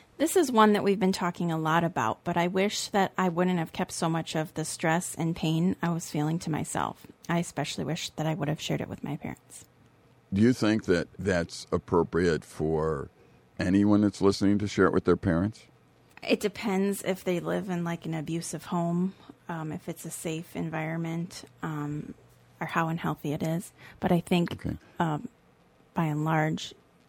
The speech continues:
Speaker 1: it would be good for them to talk to their parents. I'm not saying that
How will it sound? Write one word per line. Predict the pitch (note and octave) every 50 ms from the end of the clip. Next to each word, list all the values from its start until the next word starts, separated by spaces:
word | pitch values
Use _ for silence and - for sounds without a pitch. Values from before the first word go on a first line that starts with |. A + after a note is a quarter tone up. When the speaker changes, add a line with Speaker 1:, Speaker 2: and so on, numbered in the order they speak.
| _ _ -
Speaker 1:
it | - F3
would | D3+ -
be | E3+ D#3
good | - D#3+ D3+ -
for | - D#3+
them | D#3+ D3
to | D3+ D#3
talk | - - D#3 -
to | -
their | - D#3+
parents. | - - E3+ D#3 - -
I'm | -
not | E3+ E3+ E3+ - -
saying | - - E3 D#3 D#3
that | C#3+ C#3 -